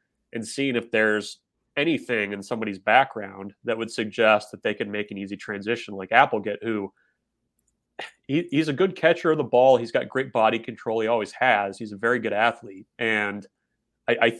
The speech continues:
I don't think that they're done moving guys around. I mean, I, I think it's very much gonna be a spring where they're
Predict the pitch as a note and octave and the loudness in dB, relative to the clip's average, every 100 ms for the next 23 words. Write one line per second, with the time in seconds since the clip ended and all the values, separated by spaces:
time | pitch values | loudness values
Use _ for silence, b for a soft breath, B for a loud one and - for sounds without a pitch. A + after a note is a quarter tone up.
0 | - _ _ - B2+ C3+ C#3 - C#3 C3 | -10 _ _ 2 4 2 0 -4 -8 -6
1 | C3 - A#2 A2 G#2+ G#2+ A2 G2+ G#2 G#2+ | -8 -4 -2 -2 -2 -2 -2 -4 -6 -4
2 | G#2+ G#2+ G#2+ G#2 G#2 E3+ E3+ C3 A#2 F#2+ | -6 -2 2 2 0 -6 -2 0 0 -4
3 | F#2+ F#2+ G2+ A2 A2+ G#2+ B2 A#2+ A2 - | -12 -6 -2 0 0 -2 -6 -2 -4 -4
4 | A2 A2 A2+ G#2 G#2+ - A2 G#2 G#2+ G2+ | -4 -2 -2 -4 -6 -4 -8 -4 -4 -6
5 | - - G#2+ G2+ G2+ G2+ G2+ G2+ G2+ G2 | -8 -6 -4 -6 -8 -6 -4 -2 0 -2